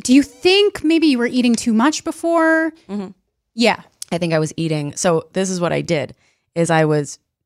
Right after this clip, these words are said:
Speaker 2: trying it out because I know everybody's body responds differently. Everybody needs to eat at different times. And I did a bunch of polls on my Instagram to be like, "What do you guys eat? When do you eat? Do you eat before?" A lot of people who work out in the morning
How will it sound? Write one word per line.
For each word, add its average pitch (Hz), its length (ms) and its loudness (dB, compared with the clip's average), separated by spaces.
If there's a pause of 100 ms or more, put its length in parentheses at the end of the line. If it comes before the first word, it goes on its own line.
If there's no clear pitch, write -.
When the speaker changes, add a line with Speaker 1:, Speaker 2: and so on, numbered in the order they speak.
(120)
Speaker 2:
trying 196 380 -2
it 180 100 2
out 190 260 4
because 180 220 0
I 170 100 0
know 180 220 2
everybody's 247 400 0
body 185 400 0
responds 156 420 -4
differently. 147 600 -4
Everybody 143 360 -4
needs 135 220 -6
to - 100 -12
eat 156 140 -4
at 147 80 -4
different 143 300 -6
times. 185 380 -2
And 156 80 -4
I 143 60 -4
did 147 160 -6
a 147 40 -8
bunch 143 180 -6
of 127 80 -12
polls 160 240 -6
on 143 40 -6
my 139 80 -4
Instagram 180 420 -6
to 160 60 -8
be 147 120 -8
like, 123 160 -10
"What 147 180 -6
do 196 60 -4
you 208 100 0
guys 180 320 -2
eat? 160 280 -8
When 160 320 -6
do 165 80 -8
you 156 180 -8
eat? 143 260 -12
Do 185 120 -6
you 185 200 -6
eat 160 200 -6
before?" 147 480 -2
A - 20 -4
lot 156 180 -4
of 180 60 -8
people 180 260 -6
who 156 80 -6
work 151 220 -8
out 147 140 -6
in 143 60 -8
the 147 60 -6
morning 175 380 -6